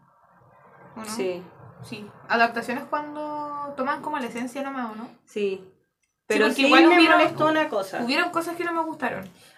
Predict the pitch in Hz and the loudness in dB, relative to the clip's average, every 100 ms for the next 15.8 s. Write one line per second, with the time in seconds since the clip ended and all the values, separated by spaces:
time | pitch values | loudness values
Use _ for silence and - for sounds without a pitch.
0 | - 214 247 277 240 240 262 277 - 277 | -4 2 4 4 4 4 4 0 0 2
1 | 311 330 262 240 247 240 269 262 240 247 | 2 2 0 0 -2 2 2 2 0 0
2 | 294 277 233 233 247 240 226 214 214 233 | -2 0 2 2 2 2 0 -4 -4 -2
3 | 226 233 226 208 190 175 175 226 330 403 | -2 0 0 0 -2 -2 0 0 -2 -4
4 | - _ - 220 190 170 165 - 175 - | -8 _ -8 -4 -2 -2 -6 -10 -14 -20
5 | _ _ _ _ _ - 226 247 240 339 | _ _ _ _ _ -2 2 4 4 10
6 | 262 269 269 285 330 330 311 302 339 349 | 10 10 6 8 8 8 8 8 8 6
7 | 339 - 240 262 - 202 202 247 392 214 | 2 6 4 4 -4 -4 -2 0 2 6
8 | 254 302 294 294 285 311 262 - 277 349 | 4 6 2 2 0 0 -4 -4 -6 -6
9 | 370 269 - - 269 339 330 277 302 311 | -6 -10 -8 2 6 6 8 6 6 4
10 | 285 294 208 170 202 208 202 202 214 247 | 2 2 2 2 2 4 4 4 4 4
11 | 240 247 240 339 415 427 359 349 311 285 | 4 4 6 4 6 6 4 0 0 4
12 | 269 294 302 294 294 285 302 - 214 185 | 4 6 4 6 4 2 0 -2 0 0
13 | 180 202 190 196 214 262 226 226 202 220 | 0 -2 -2 -2 -4 -2 2 4 4 4
14 | 311 285 240 277 240 277 277 - 175 180 | 6 4 4 4 2 2 0 0 4 4
15 | 202 285 302 190 240 330 370 | 4 -2 -2 -4 -4 -6 -6